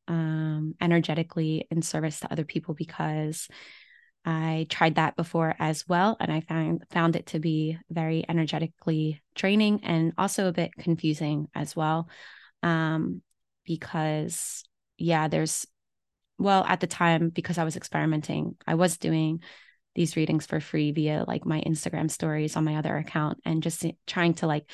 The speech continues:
hone in the craft and see what came through. But, um,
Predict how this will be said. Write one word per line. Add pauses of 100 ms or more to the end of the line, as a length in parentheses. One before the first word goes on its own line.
(380)
hone
in
the
craft
and
see
what
came
through.
But,
um,